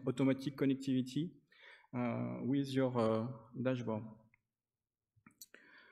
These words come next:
Other solutions we are producing in Toulouse are, uh, uh, smart access solution. So as you can see, the idea is to, uh,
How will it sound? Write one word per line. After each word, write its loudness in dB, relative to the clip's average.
Other 6
solutions 4
we 4
are 6
producing 2
in 0
Toulouse 0
are, 2
uh, 2
uh, -4
smart 0
access 0
solution. 2
So -2
as 0
you 2
can 6
see, 4
the 4
idea 4
is 0
to, 2
uh, 4